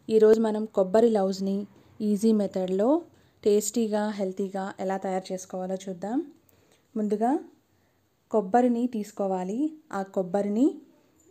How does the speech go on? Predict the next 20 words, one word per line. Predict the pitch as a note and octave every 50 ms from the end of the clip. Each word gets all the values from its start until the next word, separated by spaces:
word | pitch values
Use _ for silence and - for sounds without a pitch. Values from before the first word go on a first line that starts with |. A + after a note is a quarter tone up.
| _ _ -
ఆ, | D4 A3+ G3+ G3 F#3+ F#3+ G3
ఫ్రెష్ | F#3+ - G#3+ G3+ G3+ -
కొబ్బరి | - A#3 A3 F#3+ A3 G#3+ G#3
అంతా | G3 G3 F#3+ G#3 G3+
కూడా | G3 G3+ G3 F#3 G3 A#3 C#4 D#4+ - - _ -
మిక్సీ | G3+ F#3+ - - A#3+ A3
జార్లో | G#3+ G#3+ G3+ G3+ G3+ G3+ G3+
వేసుకొని | G3 F#3 F#3 - - - F#3 F3+ F#3 F#3 G3+ G3 _ _ _ _ _ _ _ _ _ _ _ _ _ _ _ _ -
మెత్తగా | A3 G3+ G#3 - - G#3+ G3 A3
గ్రైండ్ | A3+ G#3+ G#3 G3 G3 G3+ G#3 -
చేసుకోవాలి, | G#3 G3+ - - - G3 F#3 F3+ F3+ F3+ F#3 A#3 C#4+ F4 - - _ _ -
వాటర్ | F#3 F#3+ G3 G3 A3 G#3 G#3
వేయకుండా. | G3 F#3+ F#3+ F#3+ - F#3 F3+ F3+ G3+ B3 D#4 F4+ - - _ _ _ _ _ - A3+
లేదంటే | A3 G#3+ G#3 G#3 G#3 G#3 G#3 C4+ D4+ F#4+ F4+ - -
మీరు | A3+ A3 G#3
కొబ్బరిని | G#3 G#3 G3 G3 F#3+ G#3 G#3+ A3+
తురుముకొనైనా | A3+ - G#3+ G3+ G3+ G#3 - G#3+ G#3 G3 G3 G#3+
తురుముకోవచ్చు. | G#3+ - F#3+ F#3 F#3 F#3 F#3+ F#3 F3+ F3+ F3+ - - A#3+ D4 E4 - - _ _ _ _ _ _ _ -
ఆ | - G#3
తర్వాత | G#3 G#3 G3 G3 G3+ G#3 G#3 - A3+ B3 D4+ D#4+